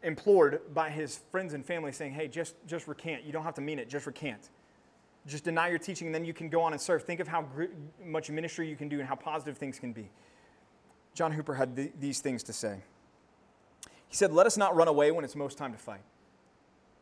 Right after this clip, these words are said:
Remember, none shall be crowned such as fight, but such as fight manfully. And he that endures to the end shall be saved.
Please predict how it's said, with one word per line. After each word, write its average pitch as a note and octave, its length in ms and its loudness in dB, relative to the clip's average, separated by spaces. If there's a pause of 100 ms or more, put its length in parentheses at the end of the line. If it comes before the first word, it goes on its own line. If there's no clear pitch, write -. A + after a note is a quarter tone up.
(480)
Remember, G#3 360 8
none G#3 220 8
shall D4 160 2
be A#3+ 80 2
crowned G#3 500 6 (100)
such A#3 260 6
as F#3+ 220 4 (160)
fight, A3 260 8 (280)
but G3+ 160 6
such A#3 240 6
as G#3 80 4
fight F#3 280 6
manfully. E3+ 480 2 (600)
And F#3+ 120 6
he B3 240 4
that A#3+ 160 10
endures G#3+ 420 8
to G#3+ 80 -2
the F#3+ 140 -4
end G3+ 240 4
shall G#3+ 140 6
be F3+ 100 0
saved. D#3 480 4